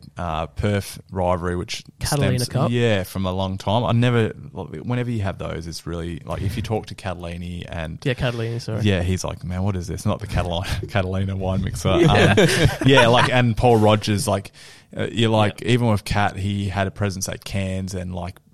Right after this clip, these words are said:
Speaker 1: played for Adelaide for, like, one year. It's a very peculiar,
Speaker 2: I,
Speaker 1: like, of all
Speaker 2: I remember
Speaker 1: guys.
Speaker 2: when I was there,
Speaker 1: Yeah.
Speaker 2: I reckon there was a game they forgot.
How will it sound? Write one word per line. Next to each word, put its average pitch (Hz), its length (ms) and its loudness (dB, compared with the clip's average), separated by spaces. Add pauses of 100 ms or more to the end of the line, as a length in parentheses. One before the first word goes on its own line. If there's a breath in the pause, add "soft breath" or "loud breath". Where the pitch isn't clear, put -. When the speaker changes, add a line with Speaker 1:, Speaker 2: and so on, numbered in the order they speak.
(140)
Speaker 1:
played 104 280 0
for - 140 -8
Adelaide 95 320 -2
for, - 120 -8
like, 90 200 -6
one 95 280 -4
year. 98 160 -2
It's 95 100 -4
a 107 60 2
very 117 480 6
peculiar, 101 640 -2
Speaker 2:
I, 247 120 4
Speaker 1:
like, 254 100 0
of 95 80 0
all 110 220 6
Speaker 2:
I - 40 4
remember - 400 4
Speaker 1:
guys. 190 140 2
Speaker 2:
when 175 160 2
I 165 80 2
was 160 240 2
there, 143 560 0
Speaker 1:
Yeah. 104 280 2
Speaker 2:
I 165 140 4
reckon 175 400 2
there 147 180 2
was 135 140 0
a 135 60 -4
game 123 320 -4
they 113 160 -4
forgot. 117 420 -6